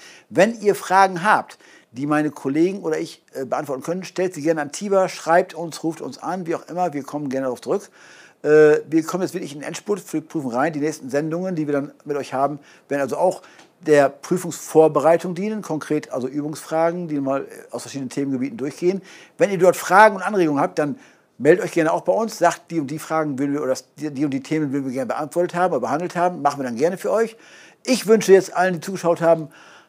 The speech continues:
einen schönen Christi Himmelfahrtsfesttag, dann hoffentlich bei angemessenem schönem Wetter, werden wir Regen vorher hoffentlich genug gehabt haben, und, äh, wünsche euch eine gute Restwoche.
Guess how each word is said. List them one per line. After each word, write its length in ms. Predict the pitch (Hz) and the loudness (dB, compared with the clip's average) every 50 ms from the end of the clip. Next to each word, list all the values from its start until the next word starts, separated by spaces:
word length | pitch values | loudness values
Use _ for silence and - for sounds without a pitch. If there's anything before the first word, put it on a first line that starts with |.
| _ _ _ | _ _ _
einen 380 | - 151 160 160 147 143 139 - - | -2 0 0 0 0 -2 -6 -8 -12
schönen 600 | - - - 202 254 262 254 254 247 233 220 - _ _ _ _ _ _ _ _ - | -6 2 4 6 6 6 4 2 0 -4 -8 -10 _ _ _ _ _ _ _ _ -12
Christi 240 | - - 185 180 165 | -6 -4 0 2 2
Himmelfahrtsfesttag, 960 | 170 185 190 - 190 196 202 - - 214 208 - - 226 247 247 - - - _ _ _ - - - - _ - | 4 2 2 4 4 4 4 4 0 -4 -4 -2 0 2 2 2 0 -4 -16 _ _ _ -20 -20 -20 -20 _ -4
dann 200 | - 147 151 139 | -4 -2 2 2
hoffentlich 420 | 175 190 185 196 190 185 185 - | 2 2 2 0 -2 -2 -2 2
bei 320 | - 160 156 151 143 151 - - | 4 6 6 6 4 2 0 -4
angemessenem 720 | - 170 170 156 156 170 160 - - 165 151 147 156 - _ _ | -4 -2 0 2 2 0 0 0 -2 -2 -2 -4 -4 -10 _ _
schönem 400 | - - - 190 233 233 233 220 | -4 4 6 6 8 8 6 4
Wetter, 420 | 233 226 220 226 226 233 226 - - | 4 4 6 4 2 2 0 -6 -10
werden 260 | - 143 160 165 151 139 | -4 -2 0 0 0 2
wir 140 | 143 147 | 2 2
Regen 200 | 147 160 165 160 | 4 4 2 0
vorher 200 | 143 - 151 139 | 0 0 2 2
hoffentlich 180 | 139 139 139 127 | 2 0 -2 -6
genug 200 | 131 127 123 - | -6 -6 -4 0
gehabt 220 | 135 147 156 - | 0 0 0 2
haben, 300 | - 165 165 170 185 175 - - - - - - _ _ _ - | 2 2 2 2 0 -6 -12 -18 -20 -20 -20 -20 _ _ _ -6
und, 260 | 147 151 151 143 - | -4 -4 -4 -2 0
äh, 240 | 143 139 139 - - - | 0 0 0 0 -4 -8
wünsche 160 | 151 160 160 | -8 -6 -4
euch 80 | 156 143 | -4 -4
eine 100 | 135 131 | -4 -2
gute 180 | 123 123 120 127 | -2 -2 0 0
Restwoche. 480 | 160 170 - - 196 165 185 208 202 | 0 -2 -2 -2 -2 -2 -2 -4 -6